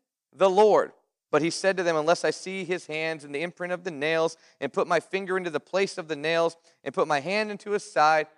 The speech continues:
I will not believe." Is, is Thomas's, I hate calling him Doubting Thomas, but he gets that rap right. Are his doubts or concerns right now valid? What do you say about him? He hasn't seen Jesus yet, and he has this concern.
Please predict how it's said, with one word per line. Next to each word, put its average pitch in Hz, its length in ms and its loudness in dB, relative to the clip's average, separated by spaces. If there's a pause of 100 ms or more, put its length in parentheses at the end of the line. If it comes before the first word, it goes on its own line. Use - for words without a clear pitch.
(160)
I 151 240 2
will 147 200 -6
not 135 320 -4 (360)
believe." 143 460 -2 (640)
Is, 208 320 6 (960)
is 208 140 -4
Thomas's, 277 760 4 (360)
I 139 120 -4
hate 175 200 0
calling 165 240 -2
him 143 80 -10
Doubting 131 340 0
Thomas, 120 340 -4
but 143 80 -12
he 127 60 -12
gets 139 160 -14
that 151 140 -4
rap 139 200 2
right. 151 120 0 (160)
Are 208 160 6
his 202 240 -4
doubts 214 420 6
or 220 180 4
concerns 226 800 -4
right 165 300 2
now 160 380 2 (320)
valid? 123 400 4 (460)
What 190 100 -10
do 196 40 -10
you 180 40 -14
say 170 180 -4
about 123 220 -6
him? 78 60 -20 (1120)
He 180 80 -2
hasn't 247 340 6
seen 240 200 -8
Jesus 190 420 -8
yet, 170 140 2
and 160 100 -6
he 170 60 -6
has 175 200 4
this 180 140 -14
concern. 190 460 -2